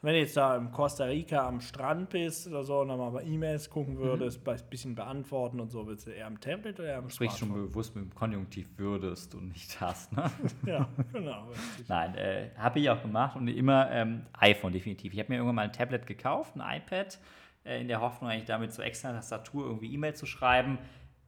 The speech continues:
Speaker 2: Bin aber irgendwie <clears throat> nicht Fan davon geworden, sondern iPad ist für mich nur Serien schauen, sondern entweder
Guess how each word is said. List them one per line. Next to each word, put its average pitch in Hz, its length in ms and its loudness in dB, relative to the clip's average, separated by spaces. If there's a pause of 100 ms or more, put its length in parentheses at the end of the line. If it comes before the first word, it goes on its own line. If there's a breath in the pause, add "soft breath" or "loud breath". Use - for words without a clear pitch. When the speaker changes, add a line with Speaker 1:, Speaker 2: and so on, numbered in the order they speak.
(120)
Speaker 2:
Bin 143 140 4
aber 131 160 6
irgendwie 127 420 2
<clears throat> - 0 -
nicht 127 320 -4
Fan 127 280 4
davon 101 260 2
geworden, 92 420 0
sondern 101 240 0
iPad 104 200 -2
ist 113 160 -8
für 113 40 -8
mich 98 160 -6
nur 98 200 -2
Serien 139 360 0
schauen, 127 360 2
sondern 104 340 -4
entweder 123 640 0